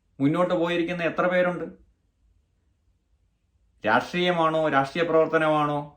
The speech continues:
പൊതുജന സേവനമാണോ, ഇങ്ങനെയുള്ള അലിഗേഷൻസ് ഒക്കെ ഉണ്ടാവും, ആരോപണങ്ങളൊക്കെ ഉണ്ടാവും. ഈ ആരോപണങ്ങളൊക്കെ ചിലപ്പോൾ ആരോപണങ്ങളായിട്ട്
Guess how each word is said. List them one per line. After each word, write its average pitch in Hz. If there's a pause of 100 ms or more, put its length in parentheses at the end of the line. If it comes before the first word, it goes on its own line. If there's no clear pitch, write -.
(400)
പൊതുജന 151
സേവനമാണോ, 151 (400)
ഇങ്ങനെയുള്ള 147 (1300)
അലിഗേഷൻസ് 147
ഒക്കെ - (100)
ഉണ്ടാവും, 131 (340)
ആരോപണങ്ങളൊക്കെ 156 (100)
ഉണ്ടാവും. 127 (1040)
ഈ 127 (180)
ആരോപണങ്ങളൊക്കെ 156 (360)
ചിലപ്പോൾ 139 (120)
ആരോപണങ്ങളായിട്ട് 156